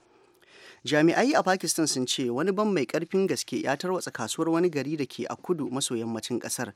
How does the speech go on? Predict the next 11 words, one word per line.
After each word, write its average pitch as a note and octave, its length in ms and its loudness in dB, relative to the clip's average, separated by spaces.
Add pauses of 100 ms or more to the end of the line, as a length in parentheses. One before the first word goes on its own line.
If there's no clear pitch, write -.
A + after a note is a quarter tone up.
(320)
kusa C3+ 220 -4
da B2 80 -2
inda C3 440 -2
ta C3 100 -6
yi C3 80 -2
kan C3 200 -4
iyaka C#3 460 -2
da - 120 -8
Afghanistan, G#2+ 640 -6 (320)
wanda A2 220 -6
kuma C#3+ 260 0